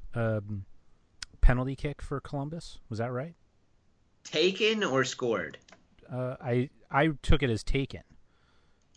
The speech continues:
Speaker 2: I
Speaker 1: Um,
Speaker 2: thought he m-, did he miss one earlier this season?
Speaker 1: Did he?
Speaker 2: I think he might have. I think, did they play?
Speaker 1: He's not, that's not,
Speaker 2: Uh,
Speaker 1: that's not showing on the, uh, DraftKings
Speaker 2: No. Oh,
Speaker 1: game
Speaker 2: okay.
Speaker 1: log,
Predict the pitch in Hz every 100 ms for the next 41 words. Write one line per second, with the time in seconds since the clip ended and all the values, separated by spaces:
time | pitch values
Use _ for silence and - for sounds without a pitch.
0 | - 147 90 98 285 254 175 151 151 -
1 | 175 202 240 156 185 190 196 196 120 139
2 | 156 151 147 127 123 - 117 127 147 160
3 | 165 90 95 - _ _ _ - _ -
4 | 131 - 208 208 165 143 131 117 98 92
5 | - 113 131 165 - - - - 139 151
6 | 151 156 151 147 147 147 147 _ _ _
7 | _ _ _ _ _ - _ _ 104 110
8 | 113 117 117 110 107 98 101 123 143 120
9 | - 120 110 107 104 104 101 98 95 -
10 | 104 98 - 110 110 110 110 _ _ 117
11 | 147 - - - 113 101 107 92